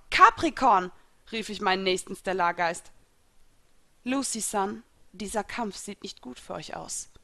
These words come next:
war das Erste, was der Steinbock mit der Sonnenbrille zu sagen hatte. Ermutigend, aber realistisch. „Ich weiß.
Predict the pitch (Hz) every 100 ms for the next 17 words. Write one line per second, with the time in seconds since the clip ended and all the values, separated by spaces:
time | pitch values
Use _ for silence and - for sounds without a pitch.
0 | - 190 180 - 185 196 - 208 190 -
1 | 196 196 185 180 202 196 185 185 180 175
2 | 170 180 180 - 220 226 175 156 151 -
3 | - - _ _ _ _ - - 180 175
4 | 196 226 226 202 185 190 - - _ _
5 | - 160 170 190 226 202 156 - - -
6 | - - - _ _ _ _ - _ _
7 | _ - - - 277 208 226 233 226 -